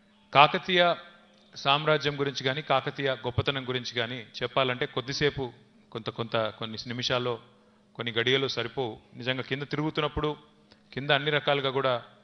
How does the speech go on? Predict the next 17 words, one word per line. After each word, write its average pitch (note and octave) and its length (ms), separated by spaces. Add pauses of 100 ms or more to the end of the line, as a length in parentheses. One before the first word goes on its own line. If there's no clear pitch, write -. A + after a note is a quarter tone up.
(380)
అన్ని C3 140
విషయాలు C3+ 340
తెలుసుకుంటున్నప్పుడు C3 880 (880)
కొంత B2+ 380 (500)
సంతోషం C#3+ 500
అనిపించింది, C#3 600 (220)
కొంత A2+ 180
బాధ A#2+ 300
అనిపించింది, B2+ 640 (380)
కొంత B2 160
సిగ్గు C#3 260
కూడా D3+ 200
అనిపించింది. A#2 460 (160)
ఎందుకంటే B2 540 (1120)
వేరే D3+ 240
దేశాలకి D#3 440
పోతే, C3+ 420